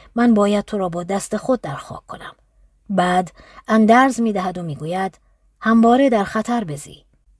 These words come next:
شهرهاتان را در کنار آتشفشان بنا کنید، کشتیهاتان را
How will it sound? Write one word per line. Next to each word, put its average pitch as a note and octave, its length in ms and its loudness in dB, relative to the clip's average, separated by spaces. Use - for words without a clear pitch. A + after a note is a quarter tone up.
شهرهاتان C4 760 4
را A3 220 8
در G#3+ 180 6
کنار B3+ 340 0
آتشفشان F#3 720 -2
بنا C#3 240 -6
کنید، C3+ 380 -14
کشتیهاتان F3+ 640 2
را E3 240 4